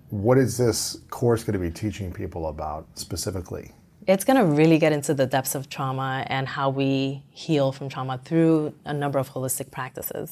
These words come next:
Speaker 2: So my hope is that for individuals that are just hoping to really enhance their knowledge of how,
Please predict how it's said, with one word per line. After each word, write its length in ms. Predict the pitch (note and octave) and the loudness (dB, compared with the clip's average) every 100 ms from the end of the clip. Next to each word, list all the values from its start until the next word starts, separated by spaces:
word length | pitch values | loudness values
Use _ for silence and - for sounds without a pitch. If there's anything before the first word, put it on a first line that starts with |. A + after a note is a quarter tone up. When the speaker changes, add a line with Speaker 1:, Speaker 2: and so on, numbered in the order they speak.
| - | -6
Speaker 2:
So 300 | C#3 C3 D3+ _ | -4 -4 -8 _
my 140 | C#3 C3+ | -4 -2
hope 220 | D3+ D3 | -2 0
is 100 | D3 | 0
that 320 | D3 C3+ C3+ | 2 2 0
for 300 | - - D3 | -6 2 4
individuals 480 | D3 D#3 D#3 D3+ D#3 | 4 6 4 6 6
that 100 | D3 | 6
are 100 | C#3 | 4
just 200 | C#3 C#3 | 2 -2
hoping 380 | - D#3 E3 D#3+ | 2 2 4 2
to 260 | D#3+ D#3 C#3+ | 2 0 4
really 300 | D3 D3 C#3+ | 6 8 6
enhance 640 | C#3+ - C#3 D3 D3 - - _ _ _ - | 0 -4 0 0 -2 -8 -16 _ _ _ -10
their 360 | C3 D3+ D3 D3 | 0 4 6 4
knowledge 640 | C#3+ C3 C3+ D3 F3 E3+ | 2 0 2 6 4 6
of 280 | C#3+ C#3 C#3+ | 4 4 -4
how, 420 | - D3 C#3 | 0 2 2